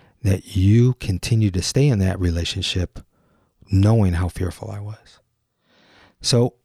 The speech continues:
there was a boundary there that I no longer felt guilt about, and I put that up, that I wasn't gonna take that on. I wasn't gonna take on that blame of her hurt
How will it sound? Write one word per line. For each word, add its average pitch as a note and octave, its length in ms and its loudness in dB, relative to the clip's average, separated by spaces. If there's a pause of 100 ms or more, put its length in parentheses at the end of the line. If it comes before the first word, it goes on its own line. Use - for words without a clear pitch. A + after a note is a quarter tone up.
(120)
there B2 160 2
was D3 100 4
a A#2 80 0
boundary A#2 400 2
there G#2 260 2
that G2+ 140 0
I F#2+ 80 2
no A2 220 4
longer A2+ 320 2
felt G2+ 340 -2
guilt - 520 -4 (180)
about, F2+ 520 -6
and G#2+ 120 0
I F#2+ 80 0
put - 240 -8
that F#2 180 -4
up, G2+ 160 -6
that G2 120 -4
I G2 120 0
wasn't A2+ 320 0
gonna G2+ 160 -2
take - 300 -10
that F#2+ 200 -2
on. F#2 360 -6
I G#2 80 -4
wasn't G#2 240 0
gonna G#2 140 -2
take - 300 -4
on G2 180 -2
that F#2 200 -4
blame F2+ 480 -6 (500)
of F#2+ 320 0 (140)
her A2 140 0
hurt - 460 -2